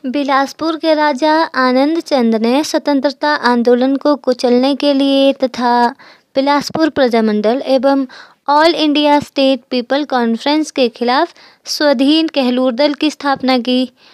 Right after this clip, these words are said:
क्योंकि आनंद चंद बिलासपुर को स्वतंत्र रखना चाहते थे। लेकिन फिर कई दौर की बातचीत के बाद बिलासपुर के राजा फिर भारत विलय के लिए राजी हो गए थे। इसी के साथ हमारा आज का टॉपिक ख़त्म होता है।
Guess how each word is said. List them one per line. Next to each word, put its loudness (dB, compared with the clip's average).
क्योंकि 0
आनंद 0
चंद -2
बिलासपुर 0
को 0
स्वतंत्र -2
रखना 0
चाहते -2
थे। -4
लेकिन -2
फिर 0
कई 0
दौर 0
की -2
बातचीत -2
के -4
बाद -2
बिलासपुर -4
के -4
राजा 0
फिर -2
भारत -2
विलय 0
के -6
लिए -2
राजी -2
हो -4
गए -6
थे। -18
इसी -10
के -8
साथ -8
हमारा -6
आज -10
का -10
टॉपिक -6
ख़त्म -4
होता -6
है। -2